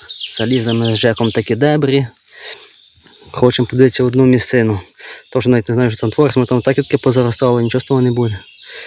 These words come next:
Цього року ж там не був. Але хочу подивитися, там такі дуби, буки. Може, вдруг і там щось вискочило.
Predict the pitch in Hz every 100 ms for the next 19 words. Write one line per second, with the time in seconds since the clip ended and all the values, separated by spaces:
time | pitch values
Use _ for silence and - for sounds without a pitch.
0 | - - 143 143 139 - 147 139 139 127
1 | 101 - - - - - - - - -
2 | - - - - - - - _ - 131
3 | 151 139 - - 151 - 151 143 117 -
4 | - 120 - 123 131 127 120 151 - 135
5 | - - - _ _ 127 131 135 131 131
6 | 139 - 123 - 123 - 117 - 117 120
7 | 113